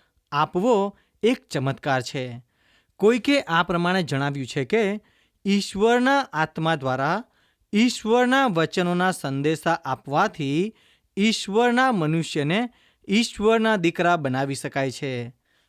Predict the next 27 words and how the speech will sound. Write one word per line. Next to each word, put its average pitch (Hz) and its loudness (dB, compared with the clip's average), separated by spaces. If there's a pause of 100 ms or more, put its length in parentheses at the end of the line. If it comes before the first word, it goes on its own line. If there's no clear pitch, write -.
(120)
મિત્ર, 208 2
સંત 196 0
પાઉલ 202 2
જણાવે 147 0
છે 143 -6
કે 202 -2 (440)
ઈશ્વરના 226 2
વચનોના 196 2
સંદેશ 147 -2
દ્વારા 135 0 (440)
જેવો 175 2
વિશ્વાસ 196 0
કરે, 156 0 (420)
તેથી 202 0 (280)
ઈશ્વર 208 2
ખુશ 220 -2
થાય 143 -2
છે. 131 -6 (560)
જ્યારે 180 2
સંત 247 2
પાઉલ 226 2
શુભ 190 0
સંદેશ 208 0
જણાવવા 151 2
જાય 123 -4
છે, 151 -4
ત્યારે 147 -2